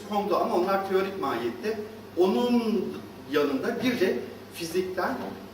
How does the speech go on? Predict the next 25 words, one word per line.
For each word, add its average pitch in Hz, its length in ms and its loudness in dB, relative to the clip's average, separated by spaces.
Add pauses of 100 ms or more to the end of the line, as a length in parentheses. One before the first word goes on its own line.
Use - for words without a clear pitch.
(200)
seçmeli 180 760 2
deneyler 160 600 4 (600)
şeklinde 156 560 -2
bir - 120 -4
dersin 170 400 2 (100)
olması 147 560 2 (500)
bence 196 340 2
çok 226 240 0
iyi 175 100 4
olurdu. 135 520 2 (640)
Burada 170 480 6
Sayın 160 380 0
Hocamız 147 300 -2 (200)
Ayhan 131 360 -2
Bey'i 123 220 -2 (120)
biliyoruz. 139 420 -2 (560)
Dillere 156 420 2
destan 143 460 0
deneyleri 127 560 0 (160)
herkesçe 156 560 0
anlatılıyor. 135 640 -2 (380)
O 254 200 4
türden 165 460 2
deneyler - 600 -4 (260)
yapılsa 151 540 -4